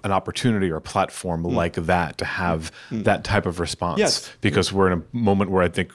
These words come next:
Speaker 1: will festivals be around ten years from now? Like,
Speaker 2: Mm.
Speaker 1: how will audiences
Speaker 2: Yeah.
Speaker 1: come to the work
Speaker 2: Yeah.
Speaker 1: and, and what, 'cause you need to, you need some, some sense of that validation back, and where does that happen?
Speaker 2: Yeah, well, yeah, yeah, no, I mean, in, you know, in the, in a sense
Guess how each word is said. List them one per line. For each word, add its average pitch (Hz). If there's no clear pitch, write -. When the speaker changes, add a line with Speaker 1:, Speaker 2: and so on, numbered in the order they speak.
Speaker 1:
will 104
festivals 113
be 90
around 80
ten 87
years 80
from 87
now? 71
Like, 85
Speaker 2:
Mm. -
Speaker 1:
how 110
will 113
audiences 98
Speaker 2:
Yeah. 381
Speaker 1:
come 101
to 104
the 95
work 90
Speaker 2:
Yeah. 349
Speaker 1:
and, 92
and 92
what, 95
'cause 110
you 107
need 107
to, 107
you 113
need 131
some, 120
some 123
sense 117
of 101
that 92
validation 85
back, 80
and 92
where 90
does 80
that 78
happen? 78
Speaker 2:
Yeah, 302
well, 277
yeah, 285
yeah, 269
no, 277
I 269
mean, 269
in, 233
you 226
know, 233
in 202
the, 196
in 185
a 185
sense 220